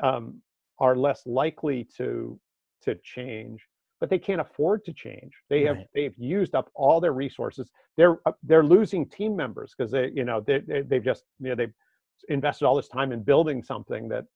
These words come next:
Speaker 1: uh, un-, unfortunately the market doesn't, doesn't want, and, and, and they don't have t-,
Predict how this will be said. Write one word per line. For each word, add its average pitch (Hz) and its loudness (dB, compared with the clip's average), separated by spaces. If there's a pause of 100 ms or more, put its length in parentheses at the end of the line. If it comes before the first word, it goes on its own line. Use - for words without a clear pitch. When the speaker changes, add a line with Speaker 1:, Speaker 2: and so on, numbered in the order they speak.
Speaker 1:
uh, 131 -2 (100)
un-, 123 -10
unfortunately 123 -10
the 98 -10
market 104 -12
doesn't, 113 -10 (320)
doesn't - -12
want, 107 -10 (120)
and, 120 -12
and, 139 -10 (140)
and 127 -8 (360)
they 143 0
don't 156 -2
have 143 -4
t-, - -20